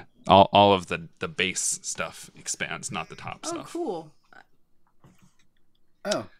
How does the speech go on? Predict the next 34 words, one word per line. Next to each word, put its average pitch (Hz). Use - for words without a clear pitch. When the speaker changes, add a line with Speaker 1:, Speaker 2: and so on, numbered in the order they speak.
Speaker 3:
<laughs> -
That 185
was 190
it. 170
<laughs> 247
Oh, 254
cool. 202
Speaker 1:
Oh. 240
Speaker 3:
Um, 202
Speaker 1:
Anyway. 190
Speaker 3:
so, 196
anyways, 147
they 147
finish 160
the 160
mission, 117
and 113
they 113
all -
Speaker 1:
Yes. 123
Speaker 3:
go 139
back 120
to, 123
well, 113
they 113
can't 151
go 156
back 147
to 143
their 131
home 131
in 123
Los 113
Angeles. 92